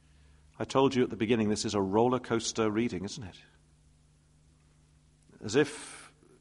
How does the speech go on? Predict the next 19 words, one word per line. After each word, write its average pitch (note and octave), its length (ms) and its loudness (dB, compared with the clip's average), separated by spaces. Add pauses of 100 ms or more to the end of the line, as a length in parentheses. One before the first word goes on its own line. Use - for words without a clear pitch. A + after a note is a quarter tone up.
(120)
the G#2+ 140 -6
previous D#3 580 4
chapter - 360 -4
hadn't F#2 200 -6
been F#2 160 -2
enough - 600 -8 (420)
at - 80 -14
the A#2+ 100 -2
end F#3 160 0
of - 100 -6
it. - 280 -16 (1600)
Jesus - 800 -4 (600)
asleep G#3 440 -6
in A#2+ 80 -2
a B2 60 -2
boat - 640 -6 (600)
with B2 120 -4
his C3+ 120 -2
disciples, - 1040 -4